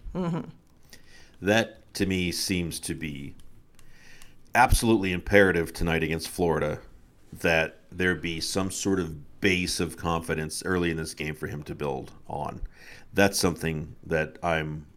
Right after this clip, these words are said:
Speaker 2: watching for. Um, but an interesting turn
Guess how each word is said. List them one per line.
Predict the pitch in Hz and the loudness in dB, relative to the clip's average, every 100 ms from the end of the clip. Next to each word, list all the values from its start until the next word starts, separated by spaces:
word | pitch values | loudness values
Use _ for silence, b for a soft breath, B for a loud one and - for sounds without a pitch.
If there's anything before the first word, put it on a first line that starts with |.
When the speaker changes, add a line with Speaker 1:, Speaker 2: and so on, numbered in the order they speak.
| - | -6
Speaker 2:
watching | 82 78 - 78 80 | -2 0 -2 -10 -12
for. | - 73 80 80 b b b b - | -10 -8 -8 -12 b b b b -6
Um, | 80 80 78 76 78 76 - - - | 2 2 2 -2 -8 -12 -18 -20 0
but | 98 95 | 2 4
an | 92 | 2
interesting | 107 - 123 120 107 | 0 -2 -4 -4 -4
turn | 104 98 95 92 90 | 2 2 4 0 -4